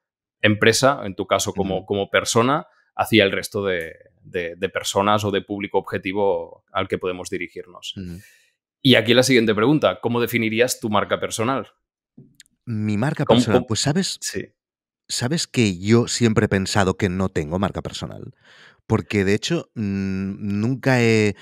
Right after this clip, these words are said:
Speaker 2: he trabajado mi marca personal en ese sentido. Yo he trabajado mucho mis submarcas, o a lo mejor ahora me llevarás la
Speaker 1: Ujú.
Speaker 2: contraria, ¿eh? Pero, eh, mi perspectiva es que yo no tengo marca personal, que yo hago muchas cosas muy distintas. Es que desde, desde el inicio he hecho muchas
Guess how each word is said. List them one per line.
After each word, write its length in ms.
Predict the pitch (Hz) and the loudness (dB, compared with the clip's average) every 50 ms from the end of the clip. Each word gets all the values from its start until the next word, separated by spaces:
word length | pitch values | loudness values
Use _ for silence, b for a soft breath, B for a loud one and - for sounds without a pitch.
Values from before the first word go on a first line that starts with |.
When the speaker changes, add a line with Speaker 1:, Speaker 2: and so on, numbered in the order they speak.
| B B B B _ | B B B B _
Speaker 2:
he 260 | - 101 95 92 92 | -6 -4 -2 -2 -2
trabajado 540 | - - 104 101 95 95 - - 135 135 127 | 0 2 2 2 2 2 0 0 2 2 4
mi 100 | 104 101 | 2 2
marca 280 | 92 90 85 - 92 87 | 0 0 -2 -2 -4 -6
personal 440 | - 90 - - 98 87 85 85 85 | -6 -6 -6 -6 -4 -4 -2 -2 -2
en 80 | 85 87 | -2 -4
ese 140 | 87 - 92 | -6 -6 -8
sentido. 400 | - 90 82 78 - 90 78 80 | -8 -8 -10 -8 -8 -8 -8 -6
Yo 140 | 78 85 95 | -4 -4 -2
he 40 | |
trabajado 380 | - 95 101 98 - - 110 107 | 0 0 0 0 0 2 0 2
mucho 320 | 104 104 104 - - 131 | 2 0 -2 0 0 0
mis 240 | 110 107 98 87 80 | 2 2 -2 -2 -4
submarcas, 800 | - - - 92 80 80 78 87 110 127 - - 117 123 - 214 | -6 -6 -6 -8 -10 -4 -2 -2 -2 -2 -2 -2 -2 -2 0 -2
o 160 | 95 85 85 - - - - | -2 -4 -4 -10 -12 -12 -10
a 60 | - 87 | -6 -6
lo 60 | 92 | -6
mejor 240 | 92 - - 107 110 113 - | -4 -2 -2 -2 -2 -2 -4
ahora 180 | 80 85 85 98 | -6 -4 -2 -2
me 80 | 110 | 0
llevarás 260 | 107 104 110 107 110 | 2 4 4 4 2
la 60 | 113 - | 0 -2
Speaker 1:
Ujú. 40 | |
Speaker 2:
contraria, 380 | - - 73 90 90 82 73 80 | -6 -8 -6 -6 -6 -6 -6 -8
¿eh? 40 | 117 - B B B B B B B B | -10 -12 B B B B B B B B
Pero, 320 | _ 104 98 95 95 90 - b b b b b | _ 0 2 2 2 2 0 b b b b b
eh, 260 | - 101 92 92 - | -2 0 2 0 0
mi 160 | 110 110 110 | 0 0 0
perspectiva 640 | 92 - - 92 - - 107 - - 135 139 156 160 | 0 0 -2 -4 -2 -4 -4 -2 0 0 0 2 0
es 100 | 147 - | 0 0
que 120 | - 123 | 0 2
yo 100 | 101 113 | 2 4
no 80 | 127 127 | 2 2
tengo 200 | 120 110 123 117 | 2 0 0 -2
marca 220 | 90 85 - 85 | -4 -4 -6 -8
personal, 420 | - - - - 82 76 71 - - b b b b | -10 -12 -14 -12 -12 -12 -14 -14 -16 b b b b
que 120 | _ 110 95 | _ -2 2
yo 80 | 95 104 | 2 4
hago 200 | 101 120 120 - - | 6 4 4 4 0
muchas 340 | 110 110 117 - 127 - | -4 -4 -2 -2 -2 -2
cosas 280 | - 135 117 120 110 90 | 0 -2 0 0 -2 -2
muy 160 | 95 101 110 | -2 -2 -2
distintas. 720 | 95 98 - - - 127 135 127 - 104 135 190 - - _ b b b b | -2 -4 -6 -4 -4 -4 -4 -2 -4 -4 -6 -6 -8 -14 _ b b b b
Es 60 | - - | -10 -2
que 100 | - 117 | 0 2
desde, 340 | 110 101 82 104 98 101 - - 98 | 2 2 4 2 2 2 0 -4 -4
desde 240 | 92 107 98 101 101 | -4 -4 0 0 0
el 80 | 92 | 0
inicio 480 | 95 95 107 110 - - 156 196 - - _ | 0 0 -2 -2 -2 -4 -4 -4 -6 -8 _
he 60 | - 113 | -6 -2
hecho 120 | - 135 | 0 0
muchas 300 | 117 117 - 123 101 - | 0 0 0 -2 -4 -4